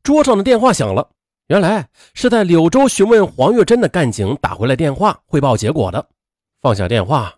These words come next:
民警领着邓玲玲上了警车。路上，办案人员告诉他呀，说据黄月珍的交代，这次绑架案的主谋并不是他，而是吴志国。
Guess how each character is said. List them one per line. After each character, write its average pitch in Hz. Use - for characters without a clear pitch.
民 208
警 202
领 165
着 180
邓 190
玲 180
玲 175
上 -
了 127
警 110
车。 143
路 226
上， 208
办 185
案 160
人 175
员 156
告 160
诉 143
他 135
呀， 120
说 -
据 226
黄 185
月 220
珍 214
的 151
交 98
代， 95
这 135
次 107
绑 90
架 98
案 110
的 104
主 92
谋 87
并 151
不 170
是 104
他， 147
而 127
是 143
吴 131
志 143
国。 123